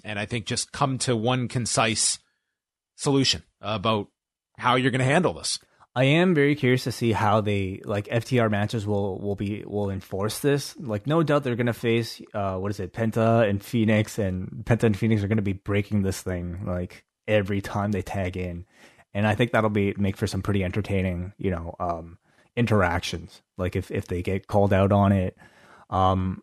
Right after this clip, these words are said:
Speaker 2: does this also mean Arn is officially with F T R?
Speaker 1: That was implied heavily here.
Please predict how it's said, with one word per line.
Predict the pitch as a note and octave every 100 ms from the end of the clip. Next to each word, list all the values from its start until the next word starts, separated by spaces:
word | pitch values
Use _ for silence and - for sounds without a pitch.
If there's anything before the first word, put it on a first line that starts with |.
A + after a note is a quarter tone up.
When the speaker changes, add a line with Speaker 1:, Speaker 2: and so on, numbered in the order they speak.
| _ B2
Speaker 2:
does | C3 C3
this | G#3+
also | A3 G3+
mean | G3 F#3+ F3+ _ -
Arn | A#2 C#3+
is | D3 B2
officially | A2 C3 D3 C#3
with | B2+ B2+
F | B2
T | B2+ A#2+
R? | C#3 - _ _ _ _ _ _ -
Speaker 1:
That | A3+
was | B3+
implied | D3 - D#3+ E3+ G#2+
heavily | F3 D#3 G2
here. | D#2 D2+